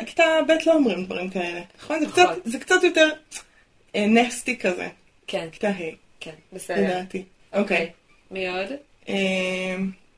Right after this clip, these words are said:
Speaker 1: טוב, אמרנו שגורות הוא
Speaker 2: גורות הוא ילד קטן.
Speaker 1: הוא, הוא עולל.
Speaker 2: הוא תינוקי.
Speaker 1: כן.
Speaker 2: שזה נורא חמוד, כי הוא גדל.
Speaker 1: כן.
Speaker 2: שזה חמוד. אמ,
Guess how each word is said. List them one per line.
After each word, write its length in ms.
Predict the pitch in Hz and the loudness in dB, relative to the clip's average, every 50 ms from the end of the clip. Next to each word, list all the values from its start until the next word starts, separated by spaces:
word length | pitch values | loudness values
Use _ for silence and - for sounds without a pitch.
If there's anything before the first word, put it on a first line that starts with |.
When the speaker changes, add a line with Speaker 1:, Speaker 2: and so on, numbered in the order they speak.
| _ _ _ - _ - - - _ | _ _ _ -20 _ -20 -20 -12 _
Speaker 1:
טוב, 180 | - 247 202 185 | -2 0 0 2
אמרנו 400 | 180 202 202 208 214 226 233 233 | 4 4 4 6 6 6 4 4
שגורות 840 | 226 - 190 175 170 170 165 165 170 185 185 185 175 180 185 196 190 | 2 0 -2 0 0 0 -2 -4 -4 -4 -4 -2 0 0 0 -2 0
הוא 600 | 196 196 190 175 170 175 170 170 170 170 175 175 - _ _ _ _ _ _ - | 0 2 2 2 0 -2 -2 -4 -4 -6 -8 -12 -16 _ _ _ _ _ _ -6
Speaker 2:
גורות 240 | - 240 247 320 - | -2 0 0 2 2
הוא 80 | 480 311 | 2 4
ילד 240 | 240 214 214 214 208 | 4 4 4 2 0
קטן. 320 | - 175 165 - 165 160 160 165 185 | -6 -8 -6 -6 -6 -6 -6 -4 -2
Speaker 1:
הוא, 220 | 196 202 202 202 202 - | 0 0 0 -2 -2 -2
הוא 180 | - 226 208 - | -2 0 2 4
עולל. 300 | 190 202 190 175 147 147 151 | 4 4 4 4 2 0 -2
Speaker 2:
הוא 60 | - | -4
תינוקי. 520 | - 196 180 180 170 165 - 202 226 285 - _ | -8 -10 -10 -10 -10 -10 -8 -6 -8 -8 -8 _
Speaker 1:
כן. 240 | - - 180 160 165 165 - _ _ _ _ _ - | -8 -8 -6 -6 -8 -10 -16 _ _ _ _ _ -16
Speaker 2:
שזה 180 | - - 196 | -12 -10 -6
נורא 180 | 202 208 214 220 | -2 0 0 0
חמוד, 320 | 220 220 226 247 247 208 - | -2 -2 -4 -4 -4 -4 -4
כי 100 | - 165 | -6 -6
הוא 80 | 160 160 | -6 -4
גדל. 480 | 160 160 160 170 170 165 165 170 208 247 - _ _ - | -4 -4 -4 -2 -2 -2 -2 -4 -6 -8 -14 _ _ -10
Speaker 1:
כן. 320 | - 202 175 165 - 196 208 214 | -8 -6 -6 -4 -6 -6 -8 -10
Speaker 2:
שזה 120 | 180 165 | -12 -14
חמוד. 420 | - - - 156 156 160 175 208 233 269 - _ _ - - _ _ _ _ _ | -16 -14 -14 -12 -12 -12 -10 -12 -12 -14 -16 _ _ -20 -20 _ _ _ _ _
אמ, 40 | - | -10